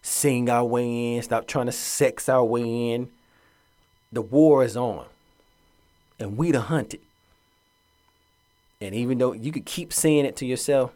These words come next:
"Hey, man, it haven't happened to me yet." You know what? Growing up in Atlanta, that's my hometown, and that's Fayetteville, U S A. When the, I was back home,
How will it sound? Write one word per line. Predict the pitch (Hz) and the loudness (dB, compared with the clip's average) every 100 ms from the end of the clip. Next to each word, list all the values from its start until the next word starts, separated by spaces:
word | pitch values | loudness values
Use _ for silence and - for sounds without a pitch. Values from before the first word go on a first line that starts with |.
| _ | _
"Hey, | - 139 139 | -4 0 2
man, | 120 110 | 0 0
it | 127 | 0
haven't | 151 117 | -2 -4
happened | 101 135 131 107 101 - | -4 -4 -4 -6 -8 -12
to | - | -14
me | 92 135 | -6 -4
yet." | 160 98 85 - _ _ _ _ _ _ _ _ | -4 -8 -10 -16 _ _ _ _ _ _ _ _
You | 117 | -2
know | 143 | 2
what? | 147 147 139 - - - - | 4 4 2 -4 -20 -20 -10
Growing | - 175 175 | 0 4 4
up | 151 151 | 4 2
in | 123 | 0
Atlanta, | 113 127 120 117 - - | 0 0 0 -2 -6 -6
that's | 110 123 | -4 -2
my | 110 | -4
hometown, | 127 117 113 110 110 _ _ - 135 117 110 107 - _ - | -2 -2 -2 -4 -10 _ _ -8 -4 -2 -2 -4 -10 _ -8
and | 104 | -2
that's | 113 - | -2 -2
Fayetteville, | - 120 113 101 98 107 104 | 0 0 2 -2 -4 -2 -2
U | 101 110 | -2 -2
S | 107 104 | -2 -2
A. | 110 101 95 _ _ - _ _ _ _ _ _ _ 988 988 988 988 988 988 988 988 988 988 988 988 988 988 _ _ _ _ _ _ _ - | -4 -4 -6 _ _ -20 _ _ _ _ _ _ _ _ _ _ _ _ _ _ _ _ _ _ _ _ _ _ _ _ _ _ _ _ -8
When | 117 117 | -2 -2
the, | 120 117 | -2 2
I | 147 | 4
was | 147 123 110 - _ _ - | 4 2 -4 -16 _ _ -8
back | 110 123 120 | 0 0 -2
home, | - 143 120 101 92 | 0 2 2 0 -4